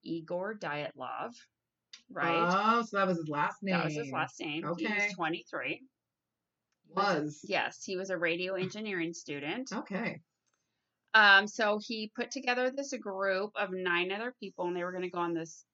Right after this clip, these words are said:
Speaker 1: trip, like a hiking trip over this pass, right?
Speaker 2: Just for fun?
Speaker 1: Just, just to do it. Um, and they were all experienced hikers. They've, you know,
Speaker 2: Okay.
Speaker 1: done it before. They knew what they were doing. Okay.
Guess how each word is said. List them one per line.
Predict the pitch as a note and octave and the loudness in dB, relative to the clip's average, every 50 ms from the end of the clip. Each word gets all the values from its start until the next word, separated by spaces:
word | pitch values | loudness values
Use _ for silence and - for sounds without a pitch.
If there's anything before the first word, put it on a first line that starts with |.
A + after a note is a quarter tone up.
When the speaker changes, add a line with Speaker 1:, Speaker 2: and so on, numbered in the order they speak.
| _ _ _ _ _ | _ _ _ _ _
Speaker 1:
trip, | - - F4 C4+ F#3+ - - | -4 -2 0 0 0 -2 -4
like | F3+ F3 | -8 -8
a | E3+ E3+ | -8 -8
hiking | - - G3+ A3 G#3+ - A3 G3+ F#3+ | -6 -4 -4 -4 -4 -6 -6 -6 -6
trip | F3+ - F#3+ E3+ E3 E3 - | -6 -2 -2 -2 -2 -2 -2
over | - E3 D#3+ E3 E3 D#3+ | -4 -4 -2 -2 -4 -4
this | D#3+ D#3+ E3 - - - | -4 -6 -8 -10 -14 -10
pass, | - C4 C#4 A#3 D3 - - - - - - - | -4 -2 0 0 0 -2 -4 -8 -14 -16 -12 -8
right? | F#3+ G#3+ G#3+ A3+ C#3+ - - - | -6 -6 -4 -4 -4 -6 -6 -6
Speaker 2:
Just | - - G#3+ - | -4 -4 -4 -2
for | - G3+ F3+ - | -4 -6 -4 -2
fun? | F3+ F3+ F#3+ G#3+ A3 - _ _ _ _ _ _ | -2 0 -2 -2 -4 -10 _ _ _ _ _ _
Speaker 1:
Just, | - - C4 C4 C4 - - A3 | -4 -2 0 0 -2 -4 -14 -14
just | G#3+ C4 B3+ - - | -12 -12 -10 -8 -8
to | C#4+ C4+ | -8 -6
do | C4+ A3+ G#3 G3+ G3+ | -4 -2 0 2 4
it. | G3 G3 G#3 G3+ - - - - - - | 4 4 4 2 0 -8 -12 -10 -4 2
Um, | - G3 F#3+ F#3+ F#3+ F#3 F3+ F3+ F3+ F3+ - | 6 8 8 8 8 8 6 6 4 2 -2
and | - G3 G3 G3 G3 | -2 -2 0 2 4
they | F#3+ F#3+ | 6 6
were | F#3+ F3 - | 6 4 4
all | F3+ F#3 F3+ F3+ F3+ F#3+ | 4 4 4 4 2 0
experienced | G3 - - - - - F3 - E3 E3+ F3 F3 F3+ G3+ G#3+ G#3+ - - - - _ _ _ | 0 -2 -8 -12 -10 -8 -4 -2 0 0 0 0 0 -2 -4 -6 -12 -14 -16 -18 _ _ _
hikers. | - - G#3 F#3+ F#3 - D#3 C#3 C3+ D#3 G3+ - | -12 -8 -8 -8 -6 -6 -6 -6 -4 -6 -6 -8
They've, | - D#3 D#3 D#3 D#3+ D#3+ | -6 -4 -4 -4 -4 -4
you | E3+ E3 E3+ F#3 - F3 | -4 -4 -4 -2 0 0
know, | E3+ D#3+ D#3 | 0 0 2
Speaker 2:
Okay. | D#3 D#3 | 0 0
Speaker 1:
done | D#3 D3+ D3+ | 0 0 -2
it | D#3 D#3 | -4 -6
before. | D#3 - - - E3 D#3 D#3 D#3+ E3+ | -10 -10 -6 -4 -2 -2 -2 -2 -2
They | E3+ D#3+ | -2 0
knew | D#3 D3+ D3+ | 0 -2 -2
what | D#3 D#3 | -4 -6
they | E3+ F3 | -8 -8
were | F#3+ G3 | -8 -8
doing. | G3+ - B2+ D3+ F#3+ F#3+ _ _ _ _ _ _ _ _ _ _ - G3 | -10 -10 -10 -10 -12 -14 _ _ _ _ _ _ _ _ _ _ -4 0
Okay. | F3 E3+ F#3 A3+ A#3+ | 2 2 2 0 -4